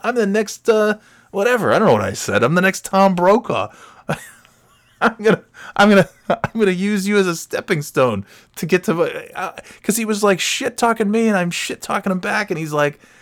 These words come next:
he starts laughing. He's like, "I fucking love this guy. What is, you're a little shit-talker too." And I'm like, "Yeah, you're fucking right I am." And we're, we're having this gu-, and then I realized, like, Mary, my intern coordinator, who had brought me upstairs,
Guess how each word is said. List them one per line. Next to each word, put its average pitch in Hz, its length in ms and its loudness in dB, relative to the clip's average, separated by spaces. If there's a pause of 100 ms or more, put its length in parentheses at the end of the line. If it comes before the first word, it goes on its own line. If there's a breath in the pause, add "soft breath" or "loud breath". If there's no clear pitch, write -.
(120)
he 208 140 -8
starts - 280 0
laughing. 180 260 2
He's 165 100 -4
like, 175 160 0
"I 208 160 0
fucking 202 380 -2
love 214 280 4
this 160 160 2
guy. 101 320 0 (200 soft breath)
What 220 120 4
is, 196 160 0
you're 220 200 0
a 214 60 4
little 165 180 2
shit-talker 180 680 -4
too." 240 200 -8
And 196 80 0
I'm 123 100 0
like, 127 200 -4
"Yeah, 139 200 -2
you're 160 160 -2
fucking 208 340 -6
right 254 240 -2
I 190 60 2
am." 110 260 -2
And 104 80 -4
we're, 135 160 0 (280 loud breath)
we're 147 100 2
having 180 260 2
this 139 140 -6
gu-, 170 220 -4 (300 loud breath)
and 147 140 0
then 185 100 6
I 170 40 4
realized, 151 480 4
like, 95 160 0
Mary, 139 420 -2
my 101 180 0
intern 131 360 0
coordinator, 95 500 0
who 98 60 0
had 101 100 0
brought 127 240 2
me 113 80 -2
upstairs, 117 560 0